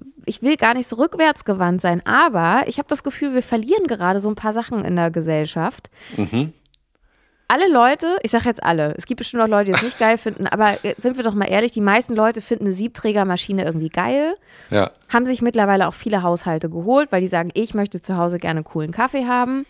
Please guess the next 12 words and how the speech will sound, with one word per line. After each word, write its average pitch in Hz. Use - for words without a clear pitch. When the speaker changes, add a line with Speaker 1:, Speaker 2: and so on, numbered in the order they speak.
Speaker 2:
Mhm. 104
Speaker 1:
Ähm, 208
aber 233
die 220
Leute, 285
die 247
das 214
vernünftig 285
und 208
ernsthaft 254
reparieren 226
können, 185